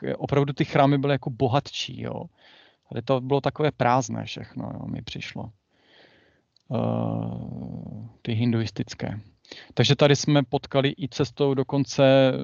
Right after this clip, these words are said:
nějakého slona. Eh, tady se nás, jestli se chceme svést, nějak jsme nechtěli.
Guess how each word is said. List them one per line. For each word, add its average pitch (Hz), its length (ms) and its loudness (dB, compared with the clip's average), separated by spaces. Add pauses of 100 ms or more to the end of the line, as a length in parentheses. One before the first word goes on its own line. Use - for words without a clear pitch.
nějakého 123 500 0
slona. 151 560 4 (360)
Eh, 127 40 2 (500)
tady 117 160 2
se 127 140 -2
nás, 120 220 4
jestli 120 180 -2
se - 160 -2
chceme 123 280 2
svést, 117 420 0
nějak 120 200 -2
jsme 135 160 0
nechtěli. 143 480 2